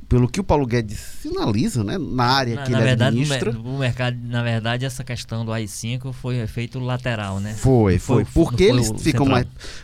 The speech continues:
Speaker 1: porque assim, eles, "Ah, não, ele não é da economia e tal, tá sinalizando isso, é ruim", mas,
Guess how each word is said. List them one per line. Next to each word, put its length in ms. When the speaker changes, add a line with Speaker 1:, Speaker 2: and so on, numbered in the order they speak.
Speaker 1:
porque 280
assim, 220
eles, 200
"Ah, 240
não, 140
ele 120
não 120
é 40
da 60
economia 480
e 60
tal, 180
tá 100
sinalizando 520
isso, 180
é 20
ruim", 220
mas, 200